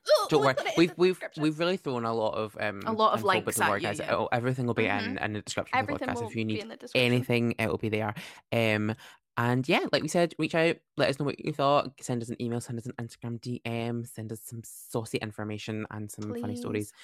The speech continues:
Speaker 2: We'd love to hear it. Um, and just let us know if you want to be remain anonymous or not. Um, and we'll share it on the podcast and we can talk about it. Um, I think that's us.
Speaker 3: Yeah, if you're still here, still listening, thank you for being here. Thank you for hanging out with us.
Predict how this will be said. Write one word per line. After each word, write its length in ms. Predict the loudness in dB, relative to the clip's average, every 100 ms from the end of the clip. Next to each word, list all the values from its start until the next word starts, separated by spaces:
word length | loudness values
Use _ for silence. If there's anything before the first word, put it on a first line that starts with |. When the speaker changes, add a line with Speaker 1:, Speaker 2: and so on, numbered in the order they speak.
| -20 _
Speaker 2:
We'd 100 | -10
love 120 | -8 -6
to 80 |
hear 160 | -6 -6
it. 80 | -6 -10 -20 -4 2
Um, 300 | 4 4 2
and 200 | 2 0
just 160 | 0
let 100 | 2
us 120 | 2 0
know 60 |
if 60 | -6
you 60 | -6
want 120 | -8
to 40 |
be 80 | -8
remain 220 | -6 -4
anonymous 460 | -4 -4 -6 -8 -10
or 140 | -8 -6
not. 240 | -6 -10 _ _ -4
Um, 80 |
and 200 | -2 -2 -2
we'll 80 | -4
share 200 | -4 -6
it 40 |
on 80 | -4
the 60 |
podcast 340 | -6 -6 -14 -10
and 40 |
we 40 | -8
can 60 |
talk 120 | -8 -12
about 140 | -10 -8
it. 140 | -8 -10 _ -20 -20 -20 -2
Um, 320 | 4 6 6 4
I 60 |
think 140 | 2 0
that's 220 | 0 -2 -4 -2
us. 600 | 0 0 -2 -6 -14 -14
Speaker 3:
Yeah, 160 | -8 -6
if 100 | -6
you're 80 | -6
still 160 | -2
here, 200 | -2 -2
still 240 | -2 0 2
listening, 400 | 0 -2 -8 -8
thank 260 | -8 -8 -8
you 60 |
for 100 | -8
being 320 | -4 -2 -2
here. 380 | -2 -2 0 0 -4
Thank 200 | -4 -4
you 80 | -4
for 80 | -6
hanging 260 | -2 0 0
out 140 | 2
with 180 | 0 0
us. 360 | -2 -2 -6